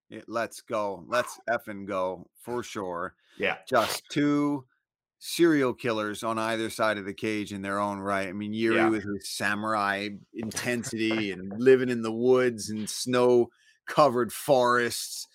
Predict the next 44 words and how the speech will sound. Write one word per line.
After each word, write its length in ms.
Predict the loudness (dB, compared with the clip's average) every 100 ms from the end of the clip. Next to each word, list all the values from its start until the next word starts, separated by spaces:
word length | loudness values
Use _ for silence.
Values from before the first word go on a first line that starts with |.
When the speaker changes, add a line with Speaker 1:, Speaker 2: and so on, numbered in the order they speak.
| _ -20 _ -2
Speaker 1:
And, 680 | 2 4 4 0 -2 -6 -14 -6
uh, 320 | -2 -2 -2 -6 -6 2
Alex 600 | 4 6 6 4 -8 -6
just 460 | 4 4 4 -2 -18 _ _ _ _ _ _ _ _ _ _ -8
n-, 180 | -6 -2
stone 680 | -4 -4 6 8 10 6 4
fa-, 160 | 2
he 180 | 4 4
looks 340 | 2 0 0 2
like 200 | 0 -2 _ _
he's 240 | -2 -2
made 420 | -2 -2 0 0 2
out 180 | 2 2
of 100 | -2
stone, 420 | 0 2 2 -2
that 160 | -6 -4
dude. 220 | -6 -4
His 180 | -2 -2
Speaker 2:
Yeah. 80 |
Speaker 1:
expression 560 | -2 0 2 2 -2 -4
does 280 | 2 2 2
not 240 | 2 0
change. 400 | 0 -4 -4 -6 -12 -20 -6
I 60 | -2
think 240 | 0 0
D 180 | -2 -2
C 220 | 2 2
might 240 | 4 2 2
have 100 | 4
gotten 260 | 4 4
him 120 | -2
to 100 | -4
smile 540 | -6 0 2 2 2 0
a 20 |
little 240 | 0 0
bit 160 | 0 -2
in 80 | -4
some 160 | -4
of 80 | -4
the 120 | -2 -2
interviews 360 | -2 -2 -4
they 200 | -2 -2
did, 240 | 2 4 6
uh, 180 | 4